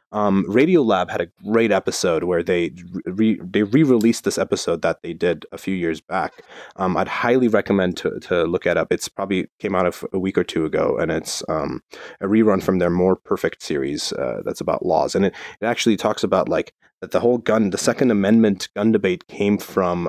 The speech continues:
first the Black Panthers that were the, essentially the first ones that really argued that, um, guns are in, uh, gun, having guns as an individual is protected in your Second Amendment rights, 'cause up until that point,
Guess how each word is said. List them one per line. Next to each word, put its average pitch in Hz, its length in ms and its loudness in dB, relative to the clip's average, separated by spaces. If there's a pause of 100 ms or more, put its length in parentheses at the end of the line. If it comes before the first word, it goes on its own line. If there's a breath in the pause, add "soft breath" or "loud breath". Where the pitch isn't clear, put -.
first - 320 -2
the - 40 0
Black 101 420 -6
Panthers 95 600 -2
that 82 160 -6
were 98 160 0
the, 87 100 -10 (320)
essentially 160 360 2
the 110 60 4
first - 280 2
ones 107 220 4
that 92 180 2
really 101 320 0
argued 110 500 0
that, 98 300 0 (400 loud breath)
um, 87 400 -2
guns 101 220 2
are 98 120 4
in, 92 260 2
uh, 87 180 -2 (120)
gun, 90 180 -4 (180)
having 113 400 0
guns 98 240 2
as 90 100 -2
an 87 100 2
individual 92 640 2
is 90 240 -2 (100)
protected - 460 -2
in 101 120 0
your 90 80 2
Second 107 260 0
Amendment 90 380 0
rights, 104 320 2
'cause 110 160 -6
up 104 140 0
until 101 260 2
that 95 180 0
point, 113 300 0